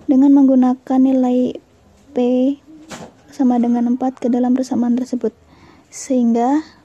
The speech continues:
persamaannya menjadi Y kuadrat sama dengan empat kali empat X, yaitu Y kuadrat sama dengan enam belas X. Dan jika digambarkan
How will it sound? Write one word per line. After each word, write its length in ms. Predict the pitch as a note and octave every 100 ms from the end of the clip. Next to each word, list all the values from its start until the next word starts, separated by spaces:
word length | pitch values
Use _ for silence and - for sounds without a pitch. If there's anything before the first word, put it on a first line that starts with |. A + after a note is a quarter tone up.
| _
persamaannya 720 | C4+ C4+ B3 A#3+ A#3+ B3 C4
menjadi 560 | D4+ C4 B3 B3 B3+ C#4 - - - _ -
Y 240 | A#3+ C4 D4
kuadrat 480 | C#4 B3 C#4 C#4 -
sama 320 | - C4 B3
dengan 560 | A#3+ A3+ A3+ B3 C#4 - _ _ _ _ _
empat 400 | D4 C#4+ D4 E4 _
kali 320 | - C4 B3
empat 400 | B3 B3+ - B3+ _ _ _ _ _
X, 240 | A3 A#3 - - - - - - _ _ _ _ _ _ _ _ _ C#4+
yaitu 480 | A#3+ B3 B3+ C4+ C#4+
Y 220 | C4+ B3+ C4
kuadrat 480 | B3+ B3+ C4 D4
sama 320 | - C4+ B3+ B3
dengan 400 | A#3+ A#3+ C4 C4+
enam 320 | B3+ C4 B3+
belas 320 | C4 C4+ - -
X. 480 | C4 - - - - _ _ _ _ _ _ _ _ _ - _ - - - - -
Dan 240 | B3 A#3+
jika 240 | C4+ C4
digambarkan 1120 | E4+ D4 C#4+ B3+ B3+ B3+ B3+ C#4 B3 B3 C#4+